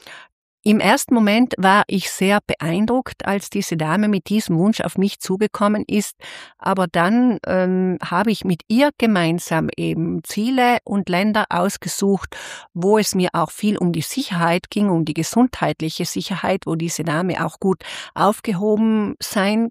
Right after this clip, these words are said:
konnte. Wir haben gemeinsam dann sehr Schönes aus der Welt zusammengesucht und sie war überglücklich. Sie hat, wie sie zurückgekommen ist, gestrahlt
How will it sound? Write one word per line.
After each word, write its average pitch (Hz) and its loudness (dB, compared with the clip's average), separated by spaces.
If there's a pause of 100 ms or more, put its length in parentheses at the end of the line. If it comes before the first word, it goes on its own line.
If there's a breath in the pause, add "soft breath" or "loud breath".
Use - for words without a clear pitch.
(100)
konnte. 240 2 (380 loud breath)
Wir 190 0
haben 226 2
gemeinsam 196 2
dann 208 2 (280 loud breath)
sehr 196 0
Schönes 269 0
aus - -6
der 175 -2
Welt 202 -2
zusammengesucht 214 -2 (440 loud breath)
und 214 2
sie 190 -2
war 190 4 (160)
überglücklich. 208 2
Sie 185 -4
hat, 185 0 (140)
wie 190 -2
sie - -6
zurückgekommen 175 -2
ist, - -8
gestrahlt 165 0